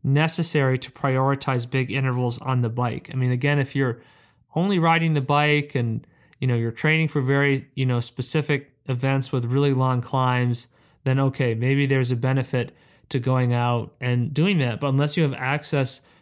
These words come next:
to the topography that facilitates that, you know, don't try to force it, right? Because then you're just using up that psychological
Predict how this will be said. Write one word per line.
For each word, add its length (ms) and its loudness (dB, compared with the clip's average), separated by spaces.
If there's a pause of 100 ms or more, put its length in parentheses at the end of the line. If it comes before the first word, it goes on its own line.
(100)
to 100 0
the 80 0
topography 800 0
that 180 -2
facilitates 800 -2
that, 380 -6 (300)
you 120 0
know, 220 0 (580)
don't 360 0
try 220 0
to 80 0
force 400 0
it, 240 -8
right? 340 -4
Because 300 -4
then 160 0
you're 120 2
just 340 -4
using 320 2
up 160 -2
that 160 -4
psychological 960 -2